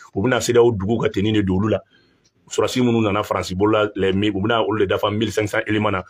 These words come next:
k'olu kɛ force ye, k'olu appuyer ka jigin ka na. Mais a bɛɛ yelen don, a bɛɛ dɔnnen don.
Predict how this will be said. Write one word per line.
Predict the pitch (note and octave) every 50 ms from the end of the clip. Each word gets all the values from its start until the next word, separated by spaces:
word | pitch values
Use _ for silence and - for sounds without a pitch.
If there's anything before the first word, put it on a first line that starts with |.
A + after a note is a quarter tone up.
| - _ _
k'olu | - - G2+ A2+
kɛ | - A2+
force | - - A2+ G#2 - -
ye, | A#2 A2 G#2 F#2+
k'olu | - - F#2+ A#2 -
appuyer | - A#2 - - - A2+ G#2+ G#2+ - - - - -
ka | - A2+
jigin | G#2 G2 A2 G2
ka | F#2 F2
na. | F2 - _ _ -
Mais | A2+ A2+
a | G#2 G2+
bɛɛ | F#2 F#2 A#2 B2 B2
yelen | B2+ B2+ B2+
don, | A#2 G#2+
a | G2
bɛɛ | F2 F#2+ A2 A2
dɔnnen | A2 A2 A2+ G#2+ G2+
don. | F2